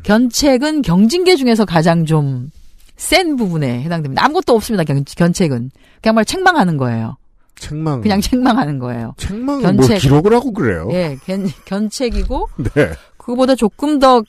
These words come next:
Speaker 1: 강했다라고 하는 게
Speaker 2: 책망하는 것.
Speaker 1: 어,
Speaker 2: 네.
Speaker 1: 뭐 감봉 처분 일 개월, 이 개월,
Speaker 2: 일 개월
Speaker 1: 뭐
Speaker 2: 감봉.
Speaker 1: 정직 삼 개월, 이
Speaker 2: 정직
Speaker 1: 정도로
Speaker 2: 삼 개월.
Speaker 1: 끝난 게 있습니다. 근데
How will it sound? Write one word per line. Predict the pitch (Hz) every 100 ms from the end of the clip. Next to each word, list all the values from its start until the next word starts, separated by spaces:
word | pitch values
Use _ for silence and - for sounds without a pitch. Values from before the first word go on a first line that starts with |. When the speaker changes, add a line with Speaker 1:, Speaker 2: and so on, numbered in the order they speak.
| - -
Speaker 1:
강했다라고 | - 151 190 226 262 - 247 226 220
하는 | 190 180 175
게 | 175 240 381
Speaker 2:
책망하는 | 427 - 101 87 87 67 69
것. | 55 - 262
Speaker 1:
어, | 180 85 82
Speaker 2:
네. | - - - - -
Speaker 1:
뭐 | - 175 175 - - _ -
감봉 | 175 233 233 240 220
처분 | 226 185 311 480 _ -
일 | 208 208
개월, | 196 175 165
이 | 160
개월, | 156 147 175 330
Speaker 2:
일 | 180 131
개월 | 131 131 123
Speaker 1:
뭐 | 165 151
Speaker 2:
감봉. | 147
Speaker 1:
정직 | 156 214 233 247
삼 | - 262 247
개월, | 214 160 170 320 _ - - -
이 | 196
Speaker 2:
정직 | 202
Speaker 1:
정도로 | 202 196 175 156
Speaker 2:
삼 |
개월. | 160
Speaker 1:
끝난 | 190 180
게 | 151
있습니다. | 143 151
근데 | 160 220 233